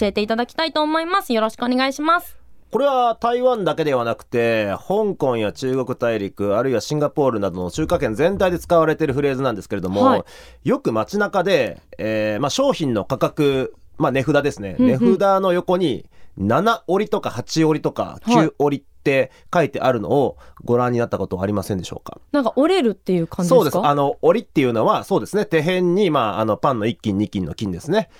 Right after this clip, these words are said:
Speaker 2: で、あの、折りと。
Speaker 1: はい。
Speaker 2: えー、まあ、発音で言うと、ず、ず。
Speaker 1: ず。
Speaker 2: はい、そうなんです。な-、なので、なかなか日本や他の国では、あ、馴染みのない、えー、八折りとか、九折りとか、
Speaker 1: はい。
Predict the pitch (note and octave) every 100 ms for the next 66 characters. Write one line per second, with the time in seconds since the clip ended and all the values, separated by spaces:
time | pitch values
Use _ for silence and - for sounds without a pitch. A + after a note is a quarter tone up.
0 | - D#3+ B2 A#2+ A2 G2+ D#2+ - - C#3
1 | C3 - - - - G#3 G3 - - A2+
2 | A2+ G#2+ A2 G#2 F3+ F#3+ A#3+ A3+ G3+ -
3 | F2 A#2 A2 D3+ - _ - - - A2+
4 | A#2+ E3 - - F#3 F3+ G3 F4+ - -
5 | C#3+ A2 - A#2+ F2 - - - D3 D3+
6 | - - - D#3 C3 A#2+ A2 C3 G3 A#3
7 | A#3 G#3+ G#3 A3 A3 G3 E3+ A3 G3 -
8 | - - - D#3 D#3+ D#3+ D#3 D#3+ D#3 D#3+
9 | D3+ C3+ B2+ G2+ - F#2 G#2+ B2 A#2+ B2+
10 | A#2+ A2+ F#2 - F#2 F2+ - - C3+ -
11 | F3 E3 D3+ C#3 - - - - - -
12 | - - D3 D3 D#3 D3+ C#3 B2+ - -
13 | - A3 F#3